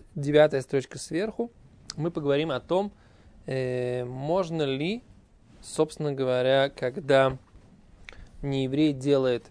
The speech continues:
для себя, можно ли использовать результаты его деятельности. То есть на предыдущем уроке мы говорили, эм, мы говорили о том, что когда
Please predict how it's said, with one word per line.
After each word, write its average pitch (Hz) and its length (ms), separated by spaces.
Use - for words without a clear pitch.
для 139 540
себя, 131 560
можно 165 340
ли 170 180
использовать 160 720
результаты 131 440
его 127 80
деятельности. 127 480
То - 100
есть 147 140
на 139 100
предыдущем 175 680
уроке 202 360
мы 175 120
говорили, 165 600
эм, 131 600
мы 160 140
говорили 151 340
о 139 80
том, 175 240
что - 140
когда 147 680